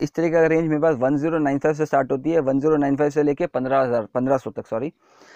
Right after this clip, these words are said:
पन्द्रह सौ तक आपको करीब आठ से दस डिजाइन इस तरह की क्रॉप टॉप की मेरे पास में मिल जाएगी। और उससे ऊपर आपको प-, पूरा सिल्क के ऊपर चाहिए तो सिल्क के ऊपर भी हम लोग का कलेक्शन आता है उसके उप-, इसमें। एक और आइटम आपको मैं दिखा देता हूँ गाउन पैटर्न में,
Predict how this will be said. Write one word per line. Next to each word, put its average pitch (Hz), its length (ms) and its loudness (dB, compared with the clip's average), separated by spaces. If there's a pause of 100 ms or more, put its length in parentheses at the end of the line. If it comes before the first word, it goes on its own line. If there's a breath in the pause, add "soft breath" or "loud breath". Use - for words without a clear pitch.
(140 soft breath)
पन्द्रह 151 220 4
सौ 160 140 0
तक 151 180 2
आपको 143 200 0
करीब 151 260 0
आठ 135 200 -4
से 165 120 -4
दस 139 220 -2
डिजाइन 151 240 0
इस 143 140 -4
तरह 147 100 2
की 143 120 -2
क्रॉप 131 240 -2
टॉप 135 100 -2
की 143 80 0
मेरे 139 140 0
पास 135 200 -2
में 135 60 -2
मिल 135 160 0
जाएगी। 135 340 0 (340 soft breath)
और 127 140 2
उससे 135 340 2
ऊपर 160 240 4
आपको 151 240 2
प-, 135 140 -12
पूरा 139 420 2
सिल्क 160 260 0
के 170 80 -2
ऊपर 147 240 0
चाहिए 160 180 -4
तो 160 80 -4
सिल्क 165 240 -6
के 170 80 -4
ऊपर 165 200 0
भी 165 80 0
हम 151 120 0
लोग 151 120 0
का 151 80 0
कलेक्शन 143 400 -2
आता 139 200 -2
है 135 60 2
उसके 131 260 -6
उप-, 131 220 -4
इसमें। 160 240 -4 (680 soft breath)
एक 151 200 -4
और 170 160 8
आइटम 165 240 4
आपको 160 220 2
मैं 156 120 0
दिखा 139 220 0
देता 139 180 -2
हूँ 143 100 0
गाउन 127 220 0
पैटर्न 135 280 0
में, 170 180 0